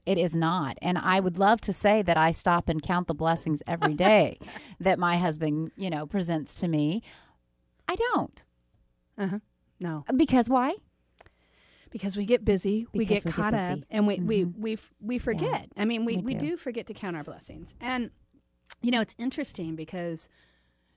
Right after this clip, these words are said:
Speaker 2: a lot of times people have a tendency in my life to focus on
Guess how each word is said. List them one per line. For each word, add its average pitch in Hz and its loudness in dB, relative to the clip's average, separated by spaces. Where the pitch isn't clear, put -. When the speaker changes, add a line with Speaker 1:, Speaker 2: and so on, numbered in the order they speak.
Speaker 2:
a 240 2
lot 220 2
of 247 -4
times 170 -4
people 196 0
have 175 -6
a 170 -8
tendency 170 -4
in 160 -2
my 247 2
life 175 0
to 165 -8
focus 165 -6
on 156 -6